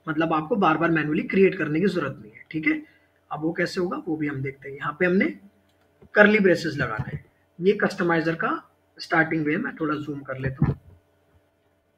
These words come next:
curly braces लगाना है और यहाँ पे एक option आएगा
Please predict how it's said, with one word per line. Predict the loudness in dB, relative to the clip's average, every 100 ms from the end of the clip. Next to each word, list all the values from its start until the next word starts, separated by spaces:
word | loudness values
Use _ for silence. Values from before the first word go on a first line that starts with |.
| _ -10
curly | -4 -2
braces | -2 -6 -6
लगाना | -4 -4 -4
है | -6 -10 -20 _ _ _ _
और | -4 0
यहाँ | 0
पे | 2
एक | 2
option | 0 0 0
आएगा | 0 -2